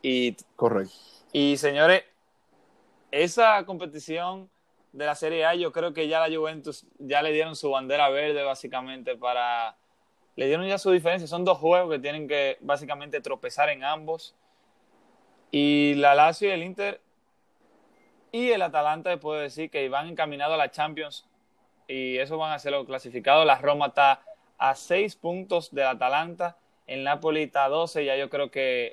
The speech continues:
Speaker 1: el único que puede hacer un milagro, se puede decir, es la Roma para clasificar Champions, pero el Atalanta va muy encarrilado. El próximo juego de la Roma es contra el Milan, eh, la Juve juega contra el Lecce, eh,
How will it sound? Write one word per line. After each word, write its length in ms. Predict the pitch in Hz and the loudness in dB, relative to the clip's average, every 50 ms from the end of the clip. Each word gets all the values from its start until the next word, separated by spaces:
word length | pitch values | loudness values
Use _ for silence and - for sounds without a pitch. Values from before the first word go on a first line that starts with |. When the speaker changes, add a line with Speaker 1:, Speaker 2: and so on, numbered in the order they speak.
| 139 | -6
Speaker 1:
el 100 | 131 135 | -8 -6
único 240 | 147 165 180 180 180 | -6 -6 -6 -4 -4
que 100 | 170 156 131 | -4 -4 -2
puede 180 | 139 147 156 | -2 0 0
hacer 260 | 156 147 - 147 147 151 | 0 0 -4 -8 -10 -10
un 120 | 151 151 | -10 -12
milagro, 460 | 143 135 127 131 139 151 156 156 147 | -12 -4 0 2 2 2 2 0 -2
se 80 | 135 120 | -6 -8
puede 200 | 120 135 135 135 | -4 -2 -2 -2
decir, 180 | 127 135 139 | 0 0 0
es 40 | 135 | 0
la 120 | 127 123 127 | 0 0 0
Roma 380 | 135 147 156 156 160 156 143 | -2 -4 -4 -4 -4 -6 -6
para 140 | - 127 123 | -8 -10 -10
clasificar 460 | - 127 123 123 120 120 117 127 123 | -10 -10 -12 -12 -14 -10 -8 -8 -6
Champions, 500 | - - 143 151 151 139 151 151 147 - _ _ _ _ _ _ | -4 -4 -4 -4 -4 -6 -12 -14 -14 -18 _ _ _ _ _ _
pero 180 | 180 185 180 | 2 4 4
el 60 | 175 160 | 4 4
Atalanta 340 | 135 143 139 143 135 139 | 2 -2 -4 -4 -2 -4
va 120 | 135 131 131 | -4 -4 -4
muy 220 | 135 135 139 143 | -6 -8 -10 -10
encarrilado. 600 | 139 135 120 127 127 120 120 117 113 110 107 104 - _ _ _ | -10 -8 -8 -8 -8 -6 -6 -6 -4 -6 -6 -8 -12 _ _ _
El 140 | - 143 131 | -6 -4 -4
próximo 280 | 147 156 160 180 175 165 | -4 -4 -2 -4 -2 0
juego 200 | 170 170 165 165 | 2 2 4 4
de 80 | 165 | 4
la 100 | 160 147 | 4 2
Roma 220 | 147 151 156 156 151 | 2 0 -4 -6 -6
es 60 | - | -6
contra 240 | 147 147 131 139 135 | -6 -6 -4 -4 -6
el 80 | 135 143 | -4 -4
Milan, 420 | 180 208 208 185 175 175 185 190 - _ _ _ _ _ _ _ _ _ _ _ _ - | -4 -4 -2 -2 -4 -4 -8 -12 -20 _ _ _ _ _ _ _ _ _ _ _ _ -8
eh, 580 | 135 135 135 135 135 135 135 131 131 131 - _ _ _ _ _ _ _ - | -4 -2 -2 0 0 0 0 0 0 -2 -4 _ _ _ _ _ _ _ 0
la 120 | 147 147 143 | 2 4 4
Juve 220 | 143 170 180 185 | 4 4 4 4
juega 360 | 165 165 165 165 160 156 143 - | 2 0 -2 -4 -4 -4 -6 -6
contra 240 | 147 135 120 127 | -6 -6 -4 -2
el 120 | 127 131 156 | 0 0 2
Lecce, 560 | 190 208 202 175 - - 165 156 156 156 156 _ _ _ _ _ _ _ _ _ _ _ _ _ | 2 0 0 -2 -4 -2 -2 -2 -2 -4 -8 _ _ _ _ _ _ _ _ _ _ _ _ _
eh, 720 | - 135 131 131 127 127 127 123 123 120 120 117 117 113 - | -6 -4 -4 -2 -2 -2 -2 -2 -2 -2 -4 -4 -6 -10 -12